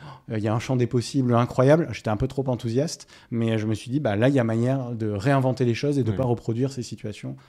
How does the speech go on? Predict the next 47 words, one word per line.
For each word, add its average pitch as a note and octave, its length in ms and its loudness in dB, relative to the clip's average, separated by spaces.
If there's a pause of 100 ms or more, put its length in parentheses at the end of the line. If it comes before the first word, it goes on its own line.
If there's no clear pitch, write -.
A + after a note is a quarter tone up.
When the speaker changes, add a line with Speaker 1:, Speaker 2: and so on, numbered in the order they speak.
(280)
Speaker 1:
infantilisantes. » A#2+ 760 -6 (300)
Speaker 2:
Ouais. G#2 160 -2 (440)
Et, A#2 340 4
et A#2 40 4
si, - 160 -6 (140)
et A2+ 80 2
si - 140 0
on A2+ 40 2
reparle C3+ 280 2
de F#2+ 440 2 (380)
la G2 140 0
solitude G2+ 420 0
en A2 60 4
R G2+ 240 2
H, - 140 -10 (100)
toi, A#2+ 100 -2
tu - 140 -6
t'es B2 120 2
senti B2+ 280 -2
seul C#3 240 -2
parfois, C3+ 320 -4
euh, G#2+ 500 -2 (540)
euh, G2 120 -4
Speaker 1:
Ouais, B2 220 4
Speaker 2:
en, B2 80 4
Speaker 1:
ouais, A#2+ 80 4
Speaker 2:
en A2+ 60 2
Speaker 1:
ouais. A2 140 2
Speaker 2:
tant G#2 100 0
Speaker 1:
Dans A2 60 2
Speaker 2:
qu'R A2+ 120 4
H ? A#2+ 60 4
Speaker 1:
les, G#2+ 200 0 (120)
alors, A2+ 180 0
dans C3+ 100 4
les E3 120 6
périodes D3 300 6
de B2+ 120 2
croissance B2+ 640 -2
où A#2 60 -6
il - 20 -4
y A2 60 -2
a - 40 -6
pas A#2 120 -4
de - 80 -12
conflit, A#2+ 840 0
où, G#2 180 -2